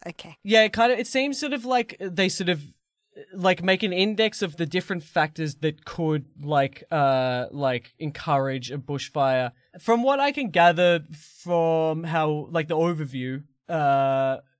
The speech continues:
Speaker 2: is that, like, it kind of uses a series of, of factors. Yeah, I, I mean, kind of,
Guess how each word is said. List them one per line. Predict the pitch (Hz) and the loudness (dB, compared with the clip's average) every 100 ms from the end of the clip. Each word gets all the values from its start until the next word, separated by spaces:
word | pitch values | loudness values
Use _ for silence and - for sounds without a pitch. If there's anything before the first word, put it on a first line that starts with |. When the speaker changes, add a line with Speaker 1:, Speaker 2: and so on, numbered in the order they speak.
| _ _ _ | _ _ _
Speaker 2:
is | 190 180 180 160 | -2 0 0 -2
that, | 180 170 - _ _ _ - | -4 -4 -8 _ _ _ -4
like, | 185 180 | -2 -2
it | 190 | -4
kind | - 196 208 | -4 -2 0
of | 180 | -2
uses | 190 202 214 180 | -4 -4 -4 -6
a | 170 | -8
series | - 180 180 180 185 165 | -4 -4 -2 -2 -4 -6
of, | 147 - _ | -8 -10 _
of | 170 151 | -8 -8
factors. | - 175 165 175 160 156 - _ | -4 -2 -2 -4 -6 -6 -10 _
Yeah, | 208 151 | 2 4
I, | 208 214 | 2 0
I | |
mean, | 226 220 | -2 -2
kind | 226 247 | 0 2
of, | 262 | 0